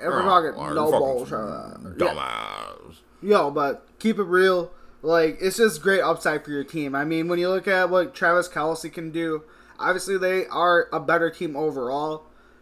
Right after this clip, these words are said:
Speaker 1: But nonetheless, when they're passing, especially when they're down bad, I mean, you gotta get it to the people who can actually do something with the ball, and that's Kyle Pitts.
Speaker 2: There's no way Kyle Pitts only has one touchdown this year either.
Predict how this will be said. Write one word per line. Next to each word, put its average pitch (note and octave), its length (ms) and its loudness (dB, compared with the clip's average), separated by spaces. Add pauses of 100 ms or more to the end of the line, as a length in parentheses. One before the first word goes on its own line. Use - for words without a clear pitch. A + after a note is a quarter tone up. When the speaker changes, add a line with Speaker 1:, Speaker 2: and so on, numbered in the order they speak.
(120)
Speaker 1:
But C#3 140 -2
nonetheless, E3+ 720 2
when E3 240 -4
they're D#3+ 140 0
passing, F3+ 560 0
especially E3 420 -4
when E3 160 -2
they're C#3 140 -2
down D3 360 0
bad, D3+ 440 -2 (340)
I D#3 80 -10
mean, D#3+ 380 -6
you F#3 120 -12
gotta F#3+ 240 2
get F3 180 -2
it D#3 120 -12
to F3+ 120 -4
the F3+ 60 -12
people F3 300 -8
who E3+ 140 -6
can E3 140 -8
actually D3+ 260 -8
do C#3+ 160 -6
something D3 300 -10
with B2+ 100 -10
the C3+ 80 -14
ball, C#3 360 -2
and C#3 160 -6
that's C#3 200 -4
Kyle C3 260 -8
Pitts. - 460 -10 (140)
Speaker 2:
There's G#2 200 -2
no G#2 160 0
way F#2+ 160 2
Kyle F#2 240 -2
Pitts F2+ 220 -4
only D#2+ 220 -6
has D#2 180 -6
one D2+ 180 -10
touchdown C#2 440 -10
this C#2 160 -14
year C#2 200 -10
either. C#2+ 320 -14